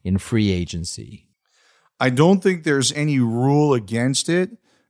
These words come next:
Speaker 2: but they're gonna make sure you didn't do it illegally.
Speaker 1: There wasn't a wink, wink envelope in the drawer?
Speaker 2: You know, who knows if you can prove it or not. Anyone you sign to a one-year deal,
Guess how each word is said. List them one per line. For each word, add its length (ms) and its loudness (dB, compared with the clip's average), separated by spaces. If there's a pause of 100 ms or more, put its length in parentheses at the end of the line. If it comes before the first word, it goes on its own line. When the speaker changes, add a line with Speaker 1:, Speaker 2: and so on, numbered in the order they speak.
(100)
Speaker 2:
but 600 4
they're 280 0
gonna 220 4
make 220 2
sure 380 2
you 260 0
didn't 520 0
do 240 4
it 160 0 (120)
illegally. 680 -6 (760)
Speaker 1:
There 120 -2
wasn't 280 4
a 40 6
wink, 300 4
wink 180 4
envelope 520 4
in 80 4
the 80 4
drawer? 420 4 (160)
Speaker 2:
You 80 -4
know, 160 -4
who 160 0
knows 320 2
if 100 -14
you 60 -8
can 180 -8
prove 300 -4
it 60 -10
or 80 -8
not. 380 -6 (380)
Anyone 440 2
you 100 0
sign 360 2
to 120 0
a 100 2
one-year 540 0
deal, 560 -4